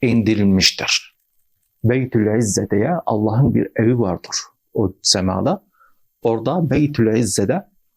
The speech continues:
o Kur'an indirilip ve yerleştirilmiştir topluca. O da Kadir gecesinde olmuştur. Yüce şanlı Levh-i Mahfuz kitabından Allah Subhanahu ve Teala onu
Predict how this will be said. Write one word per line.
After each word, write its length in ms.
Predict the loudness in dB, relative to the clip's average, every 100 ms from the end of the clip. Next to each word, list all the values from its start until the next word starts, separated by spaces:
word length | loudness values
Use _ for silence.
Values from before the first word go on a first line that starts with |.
| _ _
o 200 | -6 -4
Kur'an 500 | -6 -4 -4 -2 -2 -4 _ _ _ _ _
indirilip 640 | -2 0 2 2 0 -6 -20 _
ve 80 | -2 0 0
yerleştirilmiştir 1200 | 0 0 -2 -4 0 2 4 2 0 -4 -10 -12 _
topluca. 460 | -6 -4 -4 -4 -4 -6 _ _ _ _ _ _ _ _ _
O 160 | -2 0
da 200 | -2 -6 _ _ _
Kadir 340 | -10 -4 -4 -2
gecesinde 560 | -4 -2 -4 -4 -10 -20 _ _ _
olmuştur. 560 | -4 -4 -2 -2 -2 -20 _ _ _ _ 0
Yüce 260 | 2 2
şanlı 640 | 2 0 -2 0 0 -2 -8 _ _ _ _ 0
Levh-i 380 | 0 -2 0
Mahfuz 540 | 0 -2 -2 -2 0 -2
kitabından 680 | -4 -2 -2 0 0 -2 -2
Allah 260 | -2 0 0
Subhanahu 560 | -4 -2 -4 -2 -2
ve 40 | -2
Teala 260 | -4 -4
onu 320 | 0 0 0